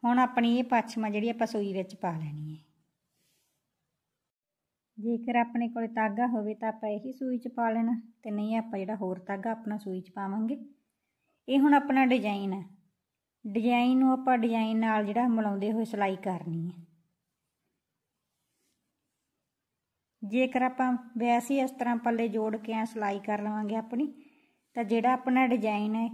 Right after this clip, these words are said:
ਇਹ ਹੇਠਾਂ ਉੱਪਰ ਹੋ ਜਾਊਗਾ, ਤੇ ਬਾਅਦ ਵਿੱਚ ਜਿਹੜਾ ਆਪਣਾ ਸੋਹਣਾ ਨਹੀਂ ਲੱਗਦਾ, ਸਿਲਾਈ ਕੀਤੀ ਹੋਈ ਵੀ ਜਿਹੜੀ ਉਹ ਸੋਹਣੀ ਨਹੀਂ ਲੱਗਦੀ। ਇਸ ਲਈ ਆਪਾਂ ਡਿਜ਼ਾਈਨ ਨੂੰ ਡਿਜ਼ਾਈਨ ਨਾਲ ਮਿਲਾ ਲੈਣਾ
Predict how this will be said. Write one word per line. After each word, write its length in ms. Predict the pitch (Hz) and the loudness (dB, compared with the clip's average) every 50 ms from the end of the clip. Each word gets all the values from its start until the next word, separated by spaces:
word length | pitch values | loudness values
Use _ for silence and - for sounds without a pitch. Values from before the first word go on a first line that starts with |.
| - - - - _ _ _ _ _ _ _ _ | -8 -12 -16 -20 _ _ _ _ _ _ _ _
ਇਹ 140 | - 240 254 | -2 0 2
ਹੇਠਾਂ 300 | 240 277 269 269 240 240 | 2 2 2 2 2 0
ਉੱਪਰ 280 | 214 208 226 - 226 220 | 0 0 -2 -2 -2 -2
ਹੋ 180 | 202 220 180 | 0 -2 -2
ਜਾਊਗਾ, 280 | 175 165 190 - 262 294 285 - - - _ _ _ _ _ _ _ | -2 -2 -4 -4 -4 -4 -6 -8 -18 -20 _ _ _ _ _ _ _
ਤੇ 140 | 254 254 254 | 0 0 0
ਬਾਅਦ 320 | 233 214 220 220 214 220 247 | 0 0 0 2 2 2 2
ਵਿੱਚ 200 | 254 269 262 - | 2 0 0 0
ਜਿਹੜਾ 180 | - 226 220 240 | -2 0 0 0
ਆਪਣਾ 220 | 240 - 240 240 | 0 2 0 0
ਸੋਹਣਾ 340 | 240 233 - 220 220 233 254 | 0 0 0 0 2 2 2
ਨਹੀਂ 160 | 247 233 196 | 2 2 2
ਲੱਗਦਾ, 340 | 180 165 165 170 165 175 175 - - _ | 0 -2 -2 -4 -4 -6 -8 -8 -14 _
ਸਿਲਾਈ 280 | - - 214 208 202 202 | -14 -6 -2 -2 -2 -2
ਕੀਤੀ 440 | 202 208 214 220 220 - 233 233 | -2 -4 -6 -6 -6 -6 -4 -2
ਹੋਈ 180 | 240 247 240 233 | 0 0 0 2
ਵੀ 120 | 233 233 | 0 0
ਜਿਹੜੀ 220 | 220 233 226 240 247 | 0 0 0 0 0
ਉਹ 80 | 247 | 0
ਸੋਹਣੀ 280 | 240 - 214 214 220 240 | -2 -2 -2 0 2 2
ਨਹੀਂ 140 | 247 240 226 | 2 2 2
ਲੱਗਦੀ। 360 | 220 208 202 196 185 196 208 - - - _ _ _ _ _ _ _ _ _ _ _ _ _ | 2 0 0 -2 -4 -4 -8 -10 -12 -20 _ _ _ _ _ _ _ _ _ _ _ _ _
ਇਸ 220 | 302 233 240 233 | -4 -4 -2 0
ਲਈ 200 | 254 240 240 233 | 0 2 2 2
ਆਪਾਂ 260 | 233 233 233 233 233 226 | 2 0 2 0 0 2
ਡਿਜ਼ਾਈਨ 460 | 220 220 202 214 208 208 208 208 208 | 2 0 0 0 0 0 0 0 0
ਨੂੰ 160 | 208 214 214 - - - - - _ _ _ _ _ _ _ _ _ _ _ _ _ _ _ _ _ _ _ _ _ _ _ | 0 0 -2 -6 -8 -18 -20 -20 _ _ _ _ _ _ _ _ _ _ _ _ _ _ _ _ _ _ _ _ _ _ _
ਡਿਜ਼ਾਈਨ 440 | - 196 214 214 220 220 214 208 208 | -4 -2 0 0 2 2 2 2 2
ਨਾਲ 220 | 208 208 202 196 202 | 2 2 2 2 2
ਮਿਲਾ 320 | 202 202 202 196 185 180 | 0 0 0 0 -2 -4
ਲੈਣਾ 260 | 170 170 165 160 170 | -4 -4 -6 -6 -8